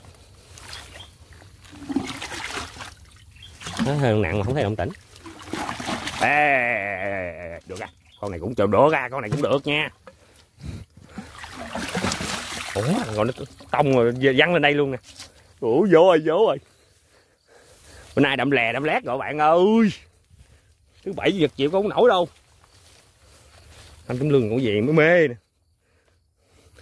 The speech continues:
Ai như đợt rồi với đại ca Khang mà thăm buồn ngủ muốn chết.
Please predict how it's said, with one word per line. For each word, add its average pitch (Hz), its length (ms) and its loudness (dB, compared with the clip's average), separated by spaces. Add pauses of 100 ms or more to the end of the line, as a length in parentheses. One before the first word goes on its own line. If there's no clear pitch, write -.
(140)
Ai 131 200 -2
như 131 100 2
đợt 110 180 0
rồi 107 220 0
với 151 100 -2
đại 113 120 -2
ca 123 60 -6
Khang 120 240 -6
mà 110 100 -4
thăm 135 180 -6
buồn 110 100 0
ngủ 113 160 6
muốn 202 100 2
chết. 233 220 6